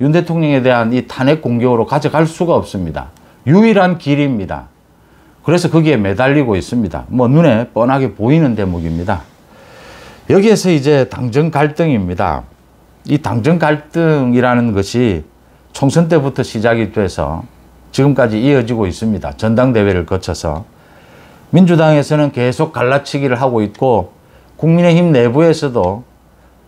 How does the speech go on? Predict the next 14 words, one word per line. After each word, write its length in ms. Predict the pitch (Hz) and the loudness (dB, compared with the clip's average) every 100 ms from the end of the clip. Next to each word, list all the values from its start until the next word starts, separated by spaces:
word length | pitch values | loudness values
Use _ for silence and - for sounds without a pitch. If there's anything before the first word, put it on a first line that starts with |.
| _ - | _ -2
윤 160 | 135 147 | 2 4
대통령과 540 | 156 156 143 135 131 | 2 0 0 0 0
한 200 | 120 151 | 0 0
대표를 460 | 135 104 131 117 110 | 0 0 0 2 2
갈라치기 520 | 110 110 123 - 131 | 0 0 0 -2 -2
하는 200 | 123 110 | 0 0
세력들이 600 | 104 107 110 110 113 101 | -2 -2 -2 -2 -4 -2
이제는 440 | 104 131 127 104 | 0 2 2 0
뭐 160 | 95 98 | -2 -2
본격적으로 840 | - 147 165 208 190 - 143 117 | 0 0 2 0 0 -2 0 2
움직이고 520 | 92 101 110 107 87 | 2 0 -2 -4 -2
있습니다. 560 | 82 - 110 80 65 - - - - - - - - - - - | -4 -4 -4 -4 -8 -12 -20 -20 -20 -20 -20 -20 -20 -20 -14 2
이런 240 | 170 233 | 4 4
상황에서 1000 | 214 196 185 180 151 160 147 117 92 78 | 4 4 4 4 2 2 2 2 0 -4